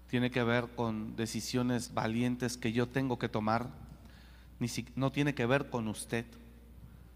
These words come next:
no tiene que ver con la iglesia, tiene que ver con,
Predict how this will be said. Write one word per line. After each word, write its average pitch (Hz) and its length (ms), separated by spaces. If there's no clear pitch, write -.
no 123 120
tiene 127 220
que 123 120
ver 123 200
con 117 160
la 113 100
iglesia, 110 520
tiene 123 220
que 120 100
ver 120 380
con, 110 420